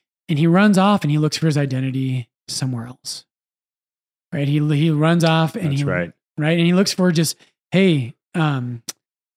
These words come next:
Speaker 1: it's not "Don't worry, be happy." What, Hakuna Matata, what does
Speaker 2: That's
Speaker 1: that
Speaker 2: right.
Speaker 1: mean?
Speaker 2: Uh, uh, such a wonderful phrase. Yeah. <laughs> It means no worries.
Speaker 1: <laughs> It means no worries for the rest of your days.
Speaker 2: Yeah.
Speaker 1: And that's, and, like, that sounds appealing.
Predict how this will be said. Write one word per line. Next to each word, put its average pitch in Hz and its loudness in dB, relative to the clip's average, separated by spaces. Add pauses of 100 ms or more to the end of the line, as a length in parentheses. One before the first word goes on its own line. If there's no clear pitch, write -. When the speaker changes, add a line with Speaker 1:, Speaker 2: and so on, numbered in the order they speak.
Speaker 1:
it's - -4
not 165 2
"Don't 151 0
worry, 139 0
be 131 -2
happy." 127 -4
What, 131 -6
Hakuna 156 0
Matata, 135 -2
what 127 -2
does 131 -4
Speaker 2:
That's - -
Speaker 1:
that 151 -2
Speaker 2:
right. 151 -4
Speaker 1:
mean? 147 -4 (340)
Speaker 2:
Uh, - -8
uh, 85 -6 (260)
such - -10
a 95 -8
wonderful 101 -10
phrase. 95 -8
Yeah. 113 -2
<laughs> - -2
It 254 4
means 175 2
no 175 6
worries. 165 4 (240)
Speaker 1:
<laughs> - -16
It 196 0
means 208 2
no 202 4
worries 190 2
for - -2
the 170 4
rest 165 2
of 165 2
your 156 0
days. 156 0 (120)
Speaker 2:
Yeah. 110 0 (680)
Speaker 1:
And 190 2
that's, 214 0 (100)
and, 202 4
like, 185 2 (140)
that 226 4
sounds 254 6
appealing. 170 0